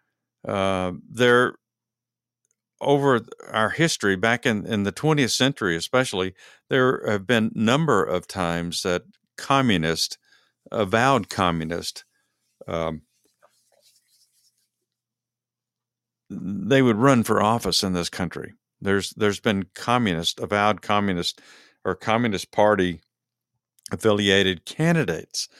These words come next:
that have run for president of the United States before. Now, obviously, they didn't win. Uh, very few of them garnered any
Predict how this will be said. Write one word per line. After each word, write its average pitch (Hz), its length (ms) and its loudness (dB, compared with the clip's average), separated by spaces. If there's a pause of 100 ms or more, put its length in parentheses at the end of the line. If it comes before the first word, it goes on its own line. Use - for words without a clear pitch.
(180)
that 107 120 -2
have 95 220 0
run 113 240 2
for 117 140 -6
president 101 720 -2
of 90 160 -8
the 95 60 -4
United 95 420 -2
States 92 380 -4
before. - 520 -12 (1800)
Now, 95 300 -6
obviously, 82 400 -4
they 87 160 6
didn't 82 240 4
win. 156 400 6 (1080)
Uh, 82 520 -2 (320)
very 107 360 6
few 117 240 4
of 101 120 0
them 95 100 -6
garnered 95 560 -2
any 95 380 -8